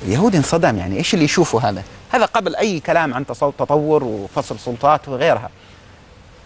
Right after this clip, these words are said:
ففضت الجلسة، فقال يهودي: "يعني خلاص، يعني أمضي، يعني معقول أمشي ومعي الدرع يعني بكل سهولة؟"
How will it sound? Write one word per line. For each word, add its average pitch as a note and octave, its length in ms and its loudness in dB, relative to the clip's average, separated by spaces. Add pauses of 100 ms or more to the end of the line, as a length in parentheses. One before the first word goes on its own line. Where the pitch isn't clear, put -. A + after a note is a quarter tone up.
ففضت F#3 1000 -2
الجلسة، C#3 400 -2 (420)
فقال F#3 260 0
يهودي: F3+ 280 0
"يعني D#3 180 -4
خلاص، E3+ 340 -4
يعني A#2 140 -8 (240)
أمضي، F#3 280 2
يعني B2 120 2
معقول G3 320 2
أمشي A3+ 280 0
ومعي D#3+ 280 0
الدرع F#3+ 280 2
يعني C#3+ 180 0
بكل E3+ 300 -2
سهولة؟" G3 320 -2